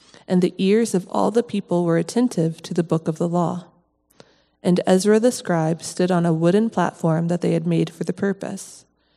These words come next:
And beside him stood Mattathiah, Shema, Anaiah, Uriah, Hilkiah, and Messiah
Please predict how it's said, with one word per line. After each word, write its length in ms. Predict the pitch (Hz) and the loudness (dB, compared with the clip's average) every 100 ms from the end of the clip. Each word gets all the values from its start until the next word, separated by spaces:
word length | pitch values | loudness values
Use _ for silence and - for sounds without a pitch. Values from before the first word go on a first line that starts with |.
| _ - | _ -2
And 120 | 180 | 0
beside 380 | 180 - 170 175 | 0 2 2 2
him 220 | 202 226 | 0 0
stood 320 | - 185 170 | -2 0 2
Mattathiah, 840 | 196 190 165 165 170 156 160 208 240 - _ | 0 0 0 0 -2 -2 0 -2 -6 -16 _
Shema, 560 | - - 165 165 185 226 - _ | -12 -2 0 0 -2 -4 -12 _
Anaiah, 600 | 175 165 151 151 170 214 - _ _ | -4 -2 0 -2 -2 -4 -8 _ _
Uriah, 680 | 170 165 160 156 156 185 233 - _ | -2 0 0 0 0 -2 -4 -12 _
Hilkiah, 640 | - 160 - 170 165 190 214 - | -2 -2 -2 -2 0 0 -4 -6
and 120 | 165 | -2
Messiah 600 | 160 - 160 147 - 185 | -2 -2 -2 -2 -2 -4